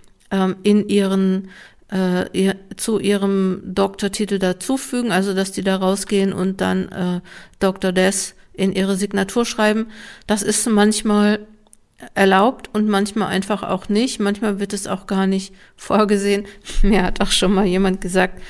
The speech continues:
er würde das nicht machen, weil, ähm, die Leute <laughs> da denken würden, das würde heißen, Doktor desorientiert. Ähm,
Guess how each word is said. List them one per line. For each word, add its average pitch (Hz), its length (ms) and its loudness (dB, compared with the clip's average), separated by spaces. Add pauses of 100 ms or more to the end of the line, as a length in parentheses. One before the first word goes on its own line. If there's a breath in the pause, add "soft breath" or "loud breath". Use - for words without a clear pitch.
(580 loud breath)
er 185 220 2
würde 190 240 0
das 190 240 -2
nicht 190 220 2
machen, 180 420 -2
weil, 180 280 2 (340 loud breath)
ähm, 180 320 0
die 190 160 4
Leute 190 400 4
<laughs> - 0 -
da 233 100 2 (160)
denken - 400 -4
würden, 190 220 -2 (280 loud breath)
das 175 200 -4
würde 170 260 -2
heißen, 175 400 -2 (160)
Doktor 180 380 -2
desorientiert. 175 960 -2 (480 loud breath)
Ähm, 185 300 4